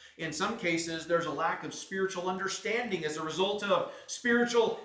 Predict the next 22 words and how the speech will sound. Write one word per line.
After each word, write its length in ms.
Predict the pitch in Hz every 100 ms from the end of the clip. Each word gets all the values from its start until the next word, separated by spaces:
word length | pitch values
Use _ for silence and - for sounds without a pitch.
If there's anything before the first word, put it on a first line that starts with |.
| -
immaturity. 840 | 254 254 254 285 294 214 - - - _ _ _ _ -
And 100 | 110
they 100 | 165
need 160 | 220 226
to 80 |
be 140 | 240 240
challenged 640 | - 208 240 202 151 -
to 100 | -
reshape 680 | 131 131 220 226 - 220 220
their 240 | 220 214 202
lives 380 | 185 226 220 185
as 160 | 180
wise 520 | 139 160 - 240 240
stewards 640 | - - 247 262 233 202 185
and 160 | 170
cut 180 | - 269
out 260 | 262 - 214
many 300 | 262 254 -
unimportant 960 | 240 269 262 254 233 247 247 165 131 -
and 160 | 151
temporal 520 | - 196 185 175 175 170
things. 840 | 190 185 139 - - - - -